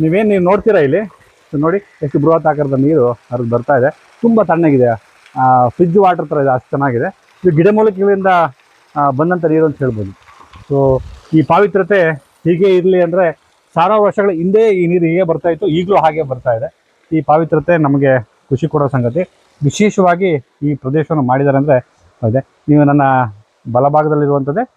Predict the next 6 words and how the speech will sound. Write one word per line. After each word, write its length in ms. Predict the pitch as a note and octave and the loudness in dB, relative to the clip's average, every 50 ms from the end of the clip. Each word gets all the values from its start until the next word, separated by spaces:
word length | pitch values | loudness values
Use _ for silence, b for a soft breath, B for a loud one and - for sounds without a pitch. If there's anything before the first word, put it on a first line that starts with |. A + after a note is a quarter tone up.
| _ _ _ _ _ _ _ _ - C3 | _ _ _ _ _ _ _ _ -4 -2
ಆ, 300 | B2+ B2+ B2 B2 B2 A#2+ G#2 - _ _ - B2 | 0 0 0 0 -2 -2 -6 -10 _ _ -4 -2
ಬ್ರಾಹ್ಮಿ 300 | A#2+ C3 C#3+ D3 D3+ C#3+ | 0 0 2 2 2 2
ನದಿ 120 | C3 C3+ | 2 2
ಉಗಮ 260 | B2+ A#2 A#2 C3 C#3 C3 | 0 0 0 0 -2 -2
ಸ್ಥಾನ, 300 | - - B2 A#2 A2+ G#2+ | -2 -2 -4 -4 -4 -4
ಅಲ್ಲಿ 340 | G2+ A#2+ B2 B2+ C3 B2+ | -4 -4 -2 -2 -2 -2